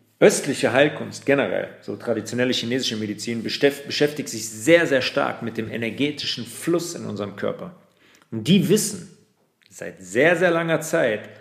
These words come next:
und gründen darauf auch ihre Behandlung,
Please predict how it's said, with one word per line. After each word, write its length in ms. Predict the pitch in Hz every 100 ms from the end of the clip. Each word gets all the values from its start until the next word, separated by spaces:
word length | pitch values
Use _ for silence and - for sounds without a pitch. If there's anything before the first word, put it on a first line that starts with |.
| - _ _ _
und 260 | 139 123 -
gründen 600 | 135 123 214 233 139 120
darauf 580 | 110 101 107 - -
auch 160 | 120 120
ihre 220 | 127 110
Behandlung, 600 | 104 110 156 180 110 113